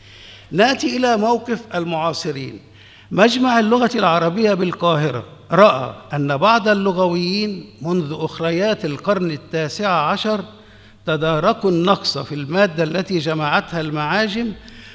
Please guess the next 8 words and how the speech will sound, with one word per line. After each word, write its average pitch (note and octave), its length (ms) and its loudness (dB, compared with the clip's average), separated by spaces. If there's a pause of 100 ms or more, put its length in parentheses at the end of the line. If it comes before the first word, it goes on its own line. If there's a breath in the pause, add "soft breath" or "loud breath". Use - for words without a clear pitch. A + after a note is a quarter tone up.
(180 loud breath)
تأثرًا B3 720 0
بالمعاجم F3+ 840 2
الغربية E3 480 0
الحديثة، D3+ 560 -4 (480 loud breath)
ولكنهم F#3 1040 4
لم F#3+ 300 4
يستطيعوا E3+ 760 -2
التخلص A3 880 -4